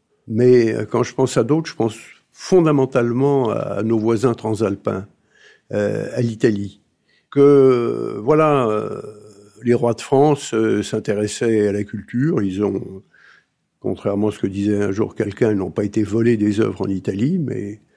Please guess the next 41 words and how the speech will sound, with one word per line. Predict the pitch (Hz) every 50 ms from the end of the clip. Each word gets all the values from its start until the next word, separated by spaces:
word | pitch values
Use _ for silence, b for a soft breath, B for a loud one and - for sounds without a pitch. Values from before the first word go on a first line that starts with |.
| _ _ _ _ _ _
il | 101
faut | - 107 107
se | -
faire | - 113 104 101
à | 104
l'idée | 107 104 98 113 117 117 107
que | - - 101 104 107 95
François | - - 95 85 - - 80 -
Premier | - 107 95 98 104 113 113 107 104 -
a | 95 107
acheté | 104 - - - 101
des | 98 101 98
tableaux, | - 110 101 101 113 127 139 196 139 b b b b b b b b b
que | _ - 117 113 110 107 104 104
son | 104 - - 107
prédécesseur | 107 - 110 110 110 107 - 117 107 - - 120 110 - 98
aussi, | 101 - - - 127 135 147 147 139
et | 117 101
que | 104 - 113 110 110 107 101 b b b b b b b -
Léonard | 117 117 113 113 113 107 104
de | 104 107
Vinci | 104 107 101 98 - - 143 131
a | 117
vécu | 104 107 104 - -
en | 110 98
France | - - - 120 117 110 - -
un | 101
certain | 92 - - 98 - - 104
nombre, | 104 117 123 123 120 117 104 104 101
euh, | 101 98 101 98 101 104
d'années, | 92 90 95 95 104 127 131 123
il | 107 98
est | 101
d'ailleurs, | 98 101 104 104 104 107 113 107 98 95 104 101
euh, | 101 104 104 _ _ _ _ _ _ _
mort | - 131 135 131 110
en | 113 107
France. | - - 104 101 95 90 - - - - B B B B B B B B B B B _ -
Et | - 151
que | - 180
l'État, | 160 151 151 147 151 180 180 185 196 196 196